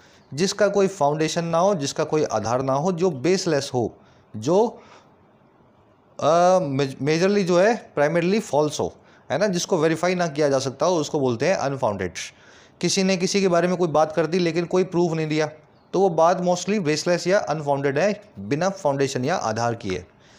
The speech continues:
According to the Russian government, according to the Russian government, all accusations on its military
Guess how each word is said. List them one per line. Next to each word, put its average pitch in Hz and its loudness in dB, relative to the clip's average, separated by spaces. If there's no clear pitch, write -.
According 190 2
to 190 4
the 175 4
Russian 190 -2
government, 143 0
according 170 0
to 151 2
the 156 2
Russian 175 -4
government, 120 0
all 185 2
accusations 170 -4
on 160 -2
its - -10
military 139 -2